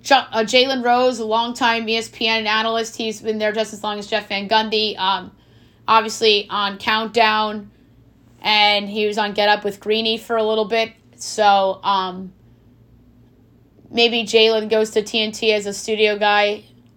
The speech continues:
Um, so it's, it's gonna be interesting to see what happens with Jalen. Um, Steve Young's a big loss for E S P N for their football coverage. Um,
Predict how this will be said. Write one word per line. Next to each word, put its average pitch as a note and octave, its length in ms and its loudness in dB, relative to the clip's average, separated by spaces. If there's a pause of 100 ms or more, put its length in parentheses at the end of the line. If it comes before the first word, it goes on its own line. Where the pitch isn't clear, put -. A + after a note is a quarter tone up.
(1040)
Um, F#3+ 520 -2 (320)
so - 120 -6
it's, C4 240 -4
it's B3 320 -10
gonna C#4+ 120 4
be C#4 60 2
interesting B3+ 260 -2
to A#3+ 60 -4
see B3 100 -2
what A#3+ 80 4
happens A#3 240 2
with G#3 100 -8
Jalen. A3 480 2 (420)
Um, G#3+ 160 0
Steve C4 360 0
Young's A#3+ 300 4
a A#3 60 2
big A#3 220 2
loss A3 320 4
for A3+ 160 -6
E A3+ 80 2
S A3 140 -6
P A3+ 120 -2
N A3 120 0
for A3 120 -8
their G3+ 100 -2
football A3 420 0
coverage. A3 720 -2 (220)
Um, G3 500 0